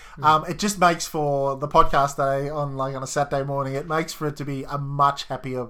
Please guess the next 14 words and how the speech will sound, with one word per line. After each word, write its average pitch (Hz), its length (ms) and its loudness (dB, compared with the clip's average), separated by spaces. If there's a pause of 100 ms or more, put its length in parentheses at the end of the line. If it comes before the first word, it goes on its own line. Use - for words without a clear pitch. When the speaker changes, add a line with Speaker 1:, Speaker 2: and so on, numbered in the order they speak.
Speaker 2:
um, 123 380 -10
time 127 260 -6
for 127 100 -12
the 123 80 -8
weekend. 120 520 -10
Speaker 1:
Yeah, 131 800 -4
uh, 139 40 -6
Speaker 2:
And 170 160 0
really 196 320 4
looking 160 280 0
forward 143 280 -2
to 131 80 -8
next 123 260 -10
week. 117 200 -6